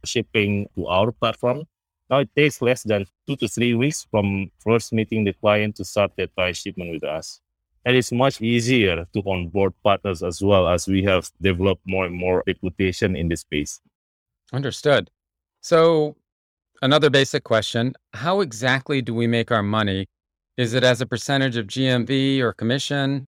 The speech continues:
Speaker 2: If it is, how does commission compare to take rates from other parts of the ecosystem, such as the e-commerce platforms?
Speaker 1: The way we make money in this business as a freight forwarder, we basically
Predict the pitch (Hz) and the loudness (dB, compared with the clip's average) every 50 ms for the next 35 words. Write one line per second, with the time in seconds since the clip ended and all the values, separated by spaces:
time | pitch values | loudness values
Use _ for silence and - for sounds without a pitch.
0 | _ _ - 123 - - 156 170 175 175 165 156 135 - 127 139 139 135 139 123 | _ _ -10 -6 -2 0 2 4 4 4 2 0 -2 -4 -2 0 0 0 -2 -4
1 | - - 131 127 120 - - 127 120 - - 117 110 - 113 120 117 117 113 107 | -4 -4 -2 -2 -2 -2 -2 -2 -2 -2 -4 -6 -6 -2 0 2 4 4 2 0
2 | 104 - - 120 120 110 - 120 113 107 - - - 104 101 117 117 127 117 - | -4 -4 -2 -2 -2 0 2 2 2 0 0 -4 -4 -2 -2 0 0 -2 -2 -2
3 | - 117 110 101 - - - 110 95 - - 104 - - 117 101 - - - 110 | 0 0 0 0 -2 -4 -4 -4 -4 -4 -4 -6 -4 -4 -6 -6 -4 -4 -2 -2
4 | 101 101 98 98 - _ _ _ _ _ _ - - - 135 127 - 127 98 - | -2 -2 -2 -4 -8 _ _ _ _ _ _ -4 0 0 0 2 0 -2 -2 -2
5 | 120 110 101 - 120 113 107 107 107 98 - _ - 107 98 92 - - 90 82 | -2 -4 -2 -2 0 0 0 0 0 -4 -4 _ -2 -2 -2 -2 -4 -6 -10 -8
6 | 85 85 - - _ _ _ _ _ _ _ _ _ _ _ _ _ _ _ - | -10 -10 -14 -18 _ _ _ _ _ _ _ _ _ _ _ _ _ _ _ -4
7 | 107 117 120 123 151 170 165 151 151 143 139 143 127 113 123 131 127 123 117 110 | -2 2 4 6 6 6 6 6 4 4 4 2 0 2 2 2 2 2 2 2
8 | 104 101 92 - 98 98 98 101 - - 104 92 87 80 - - - - - 92 | 0 0 -2 -2 0 0 0 0 0 -2 -2 -2 -2 -2 -4 -6 -6 -4 -4 -2
9 | 87 101 92 - - 101 104 101 - - 104 98 90 87 85 82 85 87 85 85 | -2 -4 -4 -4 -2 -2 -2 -2 -2 -4 -4 -4 -2 -4 -4 -4 -4 -6 -4 0
10 | 92 107 107 - - 123 - - 117 110 117 113 113 - | 2 2 2 2 0 -4 -4 -2 -2 0 0 0 0 -2